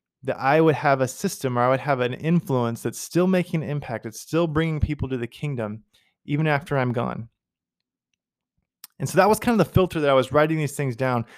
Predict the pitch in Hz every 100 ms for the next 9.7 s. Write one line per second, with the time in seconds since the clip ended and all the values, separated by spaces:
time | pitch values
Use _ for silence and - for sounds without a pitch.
0 | - - - 160 - 208 185 151 - -
1 | _ _ _ _ _ - - 170 175 196
2 | 208 - 160 151 143 127 _ _ - -
3 | 226 170 127 - 127 110 131 - 185 233
4 | 214 - 175 143 135 170 - 196 170 135
5 | 123 127 120 131 131 120 - - 156 180
6 | 170 139 135 151 147 139 - 135 139 143
7 | - 127 120 120 - 139 143 165 - 170
8 | 175 185 - _ _ _ _ _ _ _
9 | _ _ 131 143 139 127